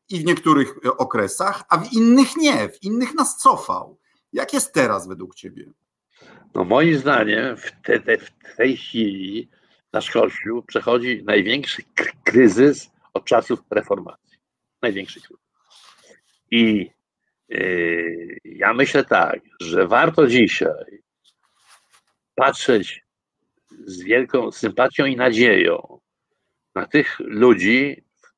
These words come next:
Speaker 2: w Kościele, którzy tak jak w e-, epoce reformacji p-, próbowali z tego kryzysu wyciągać pozytywne wnioski i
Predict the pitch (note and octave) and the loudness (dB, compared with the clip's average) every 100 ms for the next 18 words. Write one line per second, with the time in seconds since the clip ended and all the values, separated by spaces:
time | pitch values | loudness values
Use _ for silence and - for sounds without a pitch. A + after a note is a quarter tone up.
0 | _ - G#2 G2+ A2+ - A2 F#2+ F2 - | _ -12 -8 -6 -6 0 2 4 2 -2
1 | - - _ _ _ _ _ G2 F#2 F#2+ | -6 -12 _ _ _ _ _ -6 -2 -4
2 | _ - A#2+ A#2+ C3 G2 F#2+ - - - | _ -6 -4 0 0 0 -4 -4 -4 -6
3 | - - - - - A2+ - A2 - F#2+ | -12 -16 -14 -8 -6 -4 -2 -2 -2 -6
4 | G2 G#2+ G#2+ G#2+ F#2+ F#2 - - G#2+ - | -4 -6 -4 -2 -2 -2 -8 -14 -14 -14
5 | _ _ _ _ - - A2 G#2+ G#2 A#2 | _ _ _ _ -20 -8 0 2 4 4
6 | C3 C#3+ - _ _ _ _ - A#2+ A3 | 4 2 0 _ _ _ _ 4 4 6
7 | A#2 A2 C3 C#3+ A2 G#2+ G2+ G#2+ C3+ C3 | 4 4 2 0 0 -4 -4 -2 0 0
8 | - A#2+ A#2 - D3+ G2 F#2 F2 - _ | -2 -8 -8 0 0 0 -4 -12 -14 _
9 | _ _ _ _ _ _ _ _ _ F#2+ | _ _ _ _ _ _ _ _ _ -4
10 | F#2+ - - A2 - _ _ _ _ G#2+ | -4 -4 -16 -16 -16 _ _ _ _ -18
11 | G2+ F2 | -12 -14